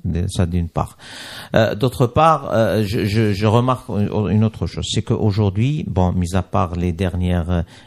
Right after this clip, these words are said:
incarcérations, mais il y a jusqu'à une semaine, il y avait que les chefs d'entreprise qui étaient en prison. Donc, euh, comme, comme quoi, euh, presque on avait le sentiment que c'est, c'était les boucs émissaires, euh, qu'on voulait, euh, offrir à, à, à, à la population.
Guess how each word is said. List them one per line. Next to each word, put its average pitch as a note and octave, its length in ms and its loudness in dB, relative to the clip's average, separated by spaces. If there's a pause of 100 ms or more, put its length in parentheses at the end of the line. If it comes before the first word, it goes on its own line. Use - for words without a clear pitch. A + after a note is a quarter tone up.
incarcérations, G2 800 0
mais A2 100 -2
il G2 40 -2
y G2 40 0
a F#2+ 40 2
jusqu'à F#2 320 -2
une F#2 120 2
semaine, A2+ 360 -2
il A2 60 0
y - 20 4
avait F2 160 0
que - 120 0
les A#2 80 2
chefs G2+ 180 -2
d'entreprise G2+ 360 -2
qui A#2 100 -2
étaient G#2+ 160 2
en F#2+ 60 4
prison. E2+ 300 0 (840)
Donc, - 340 0
euh, F2+ 640 2
comme, G2 380 0
comme G2 200 2
quoi, G#2+ 680 4
euh, F2+ 120 -2
presque - 300 0
on G#2+ 100 2
avait G2+ 220 0
le G#2 180 0
sentiment A2 680 -4 (320)
que A2 100 2
c'est, G2 260 2
c'était F2+ 300 -2
les F#2 140 2
boucs A2 260 0
émissaires, A2+ 580 2
euh, G2+ 280 0
qu'on G#2+ 180 0
voulait, G#2 420 0
euh, G#2+ 160 2
offrir A2 480 -2
à, G2 420 2
à, F2+ 500 0
à, F2+ 500 0
à G2 60 0
la G2+ 100 0
population. A#2+ 640 -4